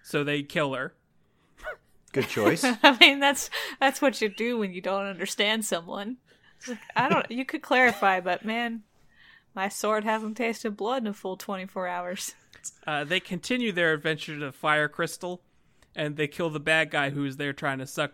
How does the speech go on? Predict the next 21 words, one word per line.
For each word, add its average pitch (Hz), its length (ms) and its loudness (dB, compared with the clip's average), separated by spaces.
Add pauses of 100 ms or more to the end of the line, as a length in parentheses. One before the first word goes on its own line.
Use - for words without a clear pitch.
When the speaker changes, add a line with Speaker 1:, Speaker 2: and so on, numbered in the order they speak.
Speaker 1:
the 143 100 -16
juices 139 420 -8
out 120 220 -14
of 127 80 -20
it. - 180 -16 (260)
You 165 160 -4
know, 135 200 -4
same 131 280 -6
old, 123 100 -14
same 117 260 -12
old. - 140 -18 (640)
Speaker 2:
You 220 120 -8
know, 214 80 -2
I 208 40 6
Speaker 3:
Yeah. 185 60 0
Speaker 2:
bet 170 180 2
Fire 117 340 4
Crystal 101 340 -2
juice 85 280 -6
tastes - 280 -6
delicious. 80 640 -8